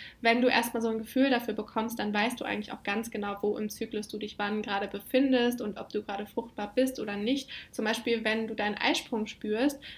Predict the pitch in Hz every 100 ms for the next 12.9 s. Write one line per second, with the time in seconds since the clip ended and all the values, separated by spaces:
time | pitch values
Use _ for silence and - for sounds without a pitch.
0 | - - 220 214 214 226 233 226 285 -
1 | 240 226 277 302 262 - 220 226 214 214
2 | 254 247 - 220 - 208 208 208 214 208
3 | 202 - 202 196 196 240 240 226 226 220
4 | - 208 220 254 - - - 208 214 220
5 | 220 208 214 262 - 214 208 - 220 233
6 | 285 247 208 - 254 247 233 226 - 214
7 | 226 240 226 190 - 214 254 - 202 214
8 | 214 220 240 254 - 226 254 262 196 202
9 | 208 208 226 226 226 214 226 262 - -
10 | - 220 226 233 226 226 226 214 214 -
11 | 226 240 240 226 208 208 208 214 - -
12 | 208 214 208 - 208 202 - 214 311